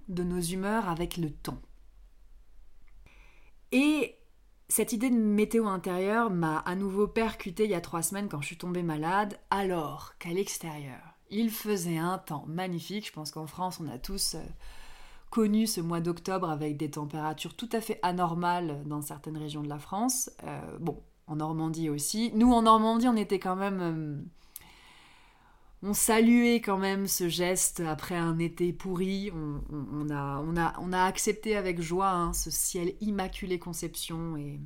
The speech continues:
et cette douceur dans l'air, même si ça n'était encore une fois pas normal, et qu'on aurait pu avoir ça plus tôt en septembre.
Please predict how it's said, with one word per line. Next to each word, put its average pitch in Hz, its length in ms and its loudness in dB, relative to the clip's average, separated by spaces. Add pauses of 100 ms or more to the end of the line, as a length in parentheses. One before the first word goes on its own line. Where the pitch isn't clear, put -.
(140)
et 170 60 -6
cette 151 300 -2
douceur 190 560 -2
dans 147 140 -2
l'air, 165 400 -2 (180)
même 143 160 -8
si - 100 -10
ça 139 140 -6
n'était 143 380 -4
encore 185 260 0
une 180 80 -2
fois 185 140 -2
pas 160 120 -4
normal, 151 400 -4 (1040)
et 165 80 -6
qu'on 165 160 -2
aurait 160 220 6
pu 175 100 2
avoir 160 200 2
ça 160 140 -2
plus 151 140 -6
tôt 160 120 -6
en 147 60 -6
septembre. 147 560 -6